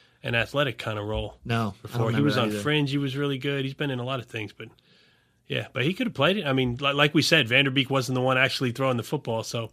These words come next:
Speaker 2: Right, if you're already subbing in a quarterback,
Speaker 1: <laughs> Yeah.
Speaker 2: you know, who, who delivers the better speech, who has the more charisma at the time. You know, maybe at the time it was Van Der Beek.
Speaker 1: Yeah, I like Van Der Beek, though. Like we said, like, this was his high point.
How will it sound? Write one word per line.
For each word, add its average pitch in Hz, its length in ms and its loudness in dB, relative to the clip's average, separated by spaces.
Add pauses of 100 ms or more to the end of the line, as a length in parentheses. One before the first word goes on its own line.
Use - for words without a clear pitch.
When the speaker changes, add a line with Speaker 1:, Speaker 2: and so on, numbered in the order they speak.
(340)
Speaker 2:
Right, 143 160 6
if 120 120 0
you're 143 100 2
already 143 200 4
subbing 131 340 4
in 131 80 2
a 117 80 0
quarterback, 117 520 0
Speaker 1:
<laughs> - 40 -6
Yeah. 180 420 6
Speaker 2:
you 127 120 0
know, 110 160 0
who, 139 180 2
who 127 320 2
delivers 139 400 4
the 123 80 0
better 117 260 2
speech, 135 480 -4
who 131 120 0
has 120 140 0
the 123 80 -4
more 117 260 -4
charisma 120 540 -2
at 110 120 -8
the 110 60 -14
time. 117 420 -4 (360)
You 120 120 -4
know, 107 260 -4
maybe 117 240 2
at 110 80 -2
the 113 60 -6
time 117 340 -4
it 117 40 -8
was 107 100 -12
Van 110 160 -6
Der 110 80 -4
Beek. 110 320 -16 (260)
Speaker 1:
Yeah, 113 260 0
I 156 100 6
like 196 180 6
Van 185 160 8
Der 156 60 4
Beek, 131 120 0
though. 127 120 2
Like 139 160 4
we 156 80 2
said, 127 220 4
like, 117 140 2
this 151 200 0
was 143 200 0
his 143 280 -2
high 147 200 4
point. 156 360 -2